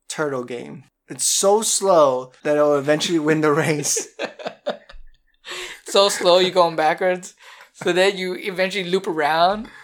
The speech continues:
Speaker 2: and you start at the finish. <laughs>
Speaker 1: Works pretty well, I think.
Speaker 2: Oh,
Speaker 1: I don't, I,
Speaker 2: man.
Speaker 1: have you, like, I, I don't think I've ever picked up a girl. Let me think
Speaker 2: Never?
Speaker 1: about that.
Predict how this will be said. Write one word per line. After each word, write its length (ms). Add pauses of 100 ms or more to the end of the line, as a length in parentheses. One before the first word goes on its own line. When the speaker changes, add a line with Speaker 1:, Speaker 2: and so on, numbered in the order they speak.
Speaker 2:
and 140
you 60
start 240
at 120
the 60
finish. 460 (760)
<laughs> 760
Speaker 1:
Works 300
pretty 320
well, 240
I 160
think. 400 (1120)
Speaker 2:
Oh, 140
Speaker 1:
I 220
don't, 220
I, 120
Speaker 2:
man. 40
Speaker 1:
have 200
you, 140 (100)
like, 300 (760)
I, 200
I 60
don't 100
think 120
I've 100
ever 180
picked 180
up 100
a 60
girl. 400 (160)
Let 80
me 80
think 140
Speaker 2:
Never? 60
Speaker 1:
about 180
that. 300